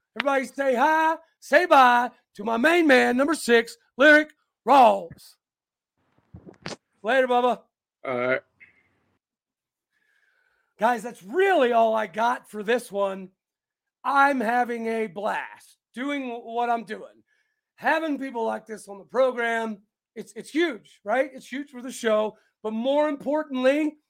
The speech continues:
Speaker 1: it's huge for the audience. Everybody needs to learn as much as we can and grow this thing as much as we can, as fast as we can.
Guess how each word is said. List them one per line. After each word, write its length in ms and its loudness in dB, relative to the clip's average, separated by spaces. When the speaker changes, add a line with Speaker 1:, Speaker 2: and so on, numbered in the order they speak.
Speaker 1:
it's 160 -16
huge 160 -12
for 100 -16
the 120 2
audience. 640 0
Everybody 800 2
needs 320 -10
to 140 -20
learn 320 -2
as 120 -8
much 280 -6
as 120 -10
we 140 -12
can 380 -6
and 280 -8
grow 420 6
this 220 -8
thing 240 -8
as 120 -14
much 220 -12
as 100 -20
we 80 -16
can, 360 -10
as 220 -8
fast 360 -2
as 140 -14
we 140 -14
can. 360 -16